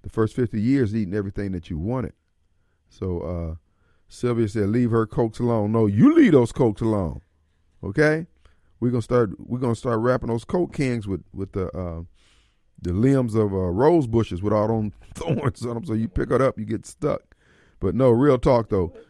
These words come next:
you need to take your health serious. The, this obesity and this heart disease and the sugar diabetes can be addressed,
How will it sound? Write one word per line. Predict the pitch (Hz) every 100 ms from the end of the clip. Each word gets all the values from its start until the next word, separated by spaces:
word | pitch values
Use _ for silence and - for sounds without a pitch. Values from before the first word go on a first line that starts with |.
| _
you | 104
need | 127 175
to | 156
take | 147 127
your | 123
health | 123 113
serious. | 135 110 95 85
The, | 98 107 92
this | - 120
obesity | 135 101 120 131 131 123 123
and | 107
this | 95
heart | 120 120 110
disease | 117 117 120 117
and | 101
the | 92
sugar | - 123 107
diabetes | 104 101 107 107 101
can | - 113
be | 107 113
addressed, | 104 120 117 - -